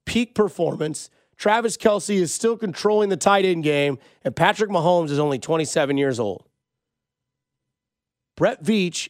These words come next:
every year, seems to be able to be that guy that when everybody else makes these huge decisions, Brett Veach is able to put his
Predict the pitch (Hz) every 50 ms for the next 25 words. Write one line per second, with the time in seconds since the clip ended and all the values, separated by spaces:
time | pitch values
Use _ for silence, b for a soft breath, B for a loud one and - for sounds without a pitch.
0 | - - 165 190 208 196 240 240 226 196 196 190 165 151 139 139 139 b b b
1 | b b - - - 202 202 196 165 170 196 143 147 185 196 208 202 196 190 175
2 | 156 127 160 151 143 131 156 190 220 - - 208 208 185 170 165 160 151 160 160
3 | 143 139 131 139 170 180 233 208 220 226 226 226 214 208 208 196 156 143 165 170
4 | 156 131 - - 147 131 110 - - - 220 240 254 254 208 190 202 226 214 -
5 | - 202 - - 104 95 95 113 - - _ _ _ _ _ _ _ _ _ _
6 | _ _ _ _ _ _ _ _ _ _ _ _ _ _ _ _ _ _ _ _
7 | _ _ _ _ _ _ _ _ _ _ _ _ - 185 208 208 208 220 220 -
8 | 175 156 196 190 175 160 135 - - 170 170 156 143 123 - -